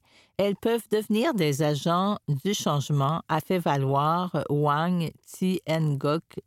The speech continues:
A, chercheuse vietnamienne spécialisée dans les solutions fondées sur la nature et l'intégration du genre dans l'adaptation climatique, lors d'une récente conférence de presse en amont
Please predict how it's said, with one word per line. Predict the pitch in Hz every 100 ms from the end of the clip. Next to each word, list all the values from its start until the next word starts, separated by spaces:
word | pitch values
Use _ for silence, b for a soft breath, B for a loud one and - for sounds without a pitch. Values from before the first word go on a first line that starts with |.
| -
A, | 139 170 220 _ _
chercheuse | - - 190 - 190 185 190 -
vietnamienne | 127 143 127 - 147 156 185 208 202 B B B B
spécialisée | - - 233 - 180 151 143 160 202
dans | 202 147
les | 139
solutions | - 175 151 143 - 170 180
fondées | - 165 143 135 180
sur | - 143
la | 135
nature | 139 165 - - 170 180 170
et | - 147
l'intégration | 139 165 - 175 151 139 139 - 170 165
du | 160 143
genre | 135 147 139 156 190 208 -
dans | 143 147 143
l'adaptation | 156 170 165 175 - 147 - 160 156
climatique, | - 202 156 135 - 165 - - 269 B B B B B
lors | 180 185 196 175
d'une | 208 151 139
récente | 131 175 - 196 190 - 151
conférence | - 190 180 147 135
de | 139
presse | 123 - 160 160 165 160 - -
en | 156 151
amont | 147 147 156 180